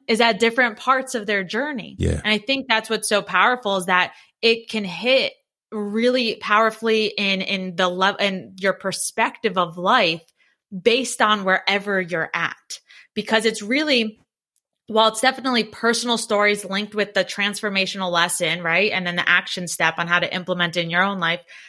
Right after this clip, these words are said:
Speaker 1: but that those transformational lessons changed my entire life. They're very common themes, like the theme of resentment,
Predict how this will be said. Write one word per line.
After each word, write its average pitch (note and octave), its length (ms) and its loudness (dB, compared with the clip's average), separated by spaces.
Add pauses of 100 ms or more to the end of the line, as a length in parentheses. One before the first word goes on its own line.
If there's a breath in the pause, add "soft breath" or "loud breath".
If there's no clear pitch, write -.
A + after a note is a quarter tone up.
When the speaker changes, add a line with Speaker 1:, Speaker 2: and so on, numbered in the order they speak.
(140 loud breath)
Speaker 1:
but G#3 260 2 (180)
that G3+ 180 0 (120)
those A3 480 2
transformational G#3+ 800 0
lessons G3 680 0 (100)
changed A#3+ 440 0
my F#3 180 2
entire E3 340 -2
life. D#3+ 340 -6 (580 soft breath)
They're A#3 440 4
very A#3+ 320 2
common A3+ 420 0
themes, A3 380 -2
like F3 220 2
the D#3+ 60 -20
theme G3 240 -4
of E3+ 140 -4
resentment, E3 800 -2